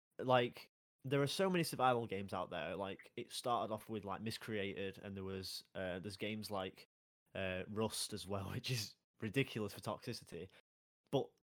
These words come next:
even those games, their players and their communities have an understanding that in that game, you cannot have it your way,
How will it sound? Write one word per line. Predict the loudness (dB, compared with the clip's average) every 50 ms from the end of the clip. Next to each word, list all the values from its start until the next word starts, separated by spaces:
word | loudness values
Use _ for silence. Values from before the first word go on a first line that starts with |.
| _ _ 0
even | 2 2 2 0 -2 -4 -4 -6 -6 -2
those | 2 2 4 4 2 0
games, | 0 0 0 0 -2 -4 -4 -4 -6 -6 -6 -8 -4
their | 0 0 0
players | 0 0 0 2 2 2 2 0 -2
and | -2 -4
their | -4 -4
communities | -6 -6 -6 -6 -6 -6 -6 -6 -6 -8 -8 -10 _ _
have | -4 0 2 2 2
an | 2 0 -2 -2
understanding | -2 -2 -2 -2 -2 0 2 2 2 2 2 -2 -4 -4 -2
that | -4 -4 -4
in | -2 2
that | 4 4 4 4 2
game, | 2 4 4 4 2 0 -2 -6 -8
you | -8 -8
cannot | -8 -6 -2 -2 0 0 -2 -2 -4
have | -2 -2 -2 -2
it | -4 -4
your | -2 -2 0
way, | 0 0 0 0 -2 -6